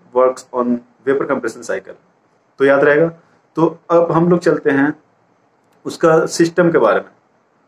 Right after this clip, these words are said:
जिसको हम लोग बोलते हैं क्या, Automatic fusion system। तो देखते हैं automatic fusion system क्या होता है। तो guys ये रहा मेरा automatic fusion system का diagram। Automatic क्यों बोलते हैं हम लोग, क्योंकि इसका जो सारा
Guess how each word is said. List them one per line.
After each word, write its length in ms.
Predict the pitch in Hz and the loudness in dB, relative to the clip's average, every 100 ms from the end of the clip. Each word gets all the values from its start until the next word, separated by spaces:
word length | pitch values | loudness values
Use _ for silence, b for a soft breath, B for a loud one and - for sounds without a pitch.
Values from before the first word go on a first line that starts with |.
| _ - | _ -12
जिसको 220 | 127 160 | -4 0
हम 60 | 156 | 2
लोग 100 | 156 | 2
बोलते 280 | 156 165 | 2 2
हैं 180 | 160 170 | 0 0
क्या, 260 | 170 214 - _ _ 135 | 0 0 -4 _ _ -2
Automatic 600 | 131 156 151 151 185 - | 0 2 2 2 -2 -2
fusion 400 | - 139 160 160 | -6 -2 0 -2
system। 380 | - 117 - 92 _ _ _ _ _ _ _ _ _ _ - | -8 -12 -12 -16 _ _ _ _ _ _ _ _ _ _ -4
तो 60 | |
देखते 300 | 143 156 160 | 0 0 0
हैं 260 | 180 175 - - | 0 0 -6 -8
automatic 400 | 123 139 143 151 | -2 0 0 0
fusion 160 | 151 | -2
system 280 | 143 139 147 | -2 -4 -8
क्या 180 | 139 147 | -2 2
होता 260 | 139 135 131 | 2 0 -6
है। 140 | 131 _ _ _ _ _ _ _ _ _ _ _ _ _ _ _ 143 | -8 _ _ _ _ _ _ _ _ _ _ _ _ _ _ _ -8
तो 80 | |
guys 300 | 139 143 147 | -4 -4 -4
ये 100 | 151 | -6
रहा 400 | 151 147 151 147 - _ | -4 -4 -6 -8 -18 _
मेरा 200 | 127 131 | -8 -6
automatic 540 | 139 127 135 131 135 147 | -4 -6 -10 -16 -18 -20
fusion 460 | _ 139 131 135 | _ -8 -6 -6
system 300 | 131 123 135 | -14 -20 -18
का 100 | 131 | -10
diagram। 300 | 117 117 120 135 - | -6 -6 -8 -14 -12
Automatic 460 | - 135 139 151 - | -10 -8 -10 -12 -10
क्यों 140 | 151 | -8
बोलते 260 | 147 147 143 | -6 -8 -12
हैं 80 | |
हम 60 | 147 | -14
लोग, 160 | 151 - | -20 -12
क्योंकि 400 | 139 139 170 165 | -10 -6 -6 -8
इसका 260 | - 151 | -12 -10
जो 160 | 143 151 | -8 -8
सारा 560 | 151 131 131 139 139 | -8 -6 -4 -4 -6